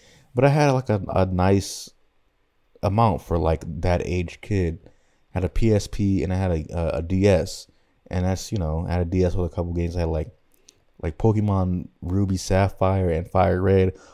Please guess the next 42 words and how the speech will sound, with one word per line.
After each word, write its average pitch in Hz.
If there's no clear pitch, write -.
On 82
the 80
P 104
S 92
P, 98
I 95
had 90
the 85
Mega 95
Man, 92
the 101
remakes 127
of 110
Mega 104
Man 101
one 87
and 87
Mega 92
Man 87
X 80
one. 98
And 87
I 117
don't 147
know 147
how 123
I 113
beat 95
those 113
games 107
<laughs> -
as 104
a 87
kid, 107
'cause 98
I 107
have 117
trouble 117
beating 92
X 90
one 92
now. 85